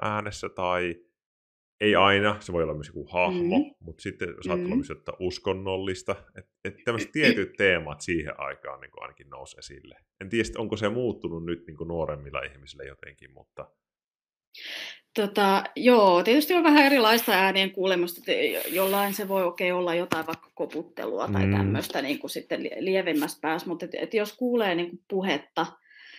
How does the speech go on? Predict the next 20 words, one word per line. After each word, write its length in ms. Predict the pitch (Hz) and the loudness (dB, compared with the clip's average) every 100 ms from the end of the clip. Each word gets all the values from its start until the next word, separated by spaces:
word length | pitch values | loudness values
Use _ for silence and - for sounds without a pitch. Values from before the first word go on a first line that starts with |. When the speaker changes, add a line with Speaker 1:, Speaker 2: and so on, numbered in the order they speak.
| - _ - | -20 _ -6
Speaker 2:
niin, 420 | 185 165 156 - - | 0 0 0 -6 -8
niin 320 | 170 170 175 | -2 -2 -2
tota, 460 | 170 170 185 180 180 - - - - - - - _ | -4 -6 -2 0 0 -4 -8 -10 -10 -12 -16 -20 _
kyllä 180 | 285 277 | 6 6
ne 80 | 285 | 6
usein 360 | 330 330 254 185 | 2 2 2 2
on 120 | 180 | 0
sellaista 440 | 190 185 170 175 | 0 0 -2 -2
niin 220 | 160 160 | 0 0
kun, 220 | - 170 - | 0 -2 -2
et, 80 | - - | -6 -4
et 100 | 214 | -2
jos 180 | 226 | 0
siellä 180 | 262 214 | 0 0
on 60 | 185 | 0
vaikka 240 | 185 180 | -2 -2
joku 240 | 170 170 147 | -4 -2 0
ankara 440 | 156 147 156 147 | 0 -2 -4 -6
mollaava 580 | 160 165 170 113 107 98 | -4 -4 -4 -4 -4 -4
ääni, 340 | 95 - 90 | -2 -2 -2